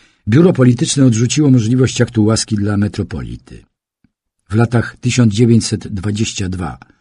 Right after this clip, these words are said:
dwadzieścia trzy zamordowano ponad osiem tysięcy duchownych protestanckich, a nikt nie wie,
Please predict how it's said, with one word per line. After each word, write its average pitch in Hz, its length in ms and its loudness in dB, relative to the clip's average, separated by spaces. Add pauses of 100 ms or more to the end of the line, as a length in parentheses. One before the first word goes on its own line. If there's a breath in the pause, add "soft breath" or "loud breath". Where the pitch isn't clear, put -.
(180)
dwadzieścia 98 540 -6
trzy - 420 -6 (880)
zamordowano 123 720 4
ponad 117 460 0 (360)
osiem 139 460 0 (140)
tysięcy 110 560 2
duchownych 98 520 -2
protestanckich, 87 1040 -10 (600)
a 107 100 0
nikt 123 300 4
nie 120 200 4
wie, 90 200 -6